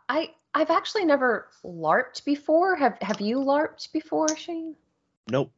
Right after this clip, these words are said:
Speaker 2: uh, I don't think I ever will, but, you know, it's
Speaker 1: <laughs>
Speaker 2: I, it, it just was interesting to see, and I like, again, with the Life is Strange t-, series, they bring so many different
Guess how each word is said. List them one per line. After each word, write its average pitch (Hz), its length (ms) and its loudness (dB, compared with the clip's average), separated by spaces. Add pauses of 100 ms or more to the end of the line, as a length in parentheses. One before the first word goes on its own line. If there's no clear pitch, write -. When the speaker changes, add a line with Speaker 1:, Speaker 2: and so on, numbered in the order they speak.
Speaker 2:
uh, 104 220 0
I 104 120 2
don't 113 140 -2
think 117 160 -4
I 113 100 2
ever 104 520 2
will, 185 320 4
but, 123 340 4
you - 160 -4
know, 120 180 2
it's - 640 2
Speaker 1:
<laughs> - 60 0 (800)
Speaker 2:
I, 139 80 6
it, 127 240 6
it 139 140 6
just 143 300 -2
was 123 280 0
interesting 123 760 -2
to 107 80 -2
see, 139 300 2
and 117 100 0
I 113 100 4
like, 135 340 2
again, 117 600 0
with 139 380 -2
the 113 100 0
Life 120 240 4
is - 60 -14
Strange 110 340 -4
t-, 113 200 -2
series, 107 340 -2
they 107 80 0
bring 107 220 0
so 113 200 0
many 117 220 0
different 107 460 0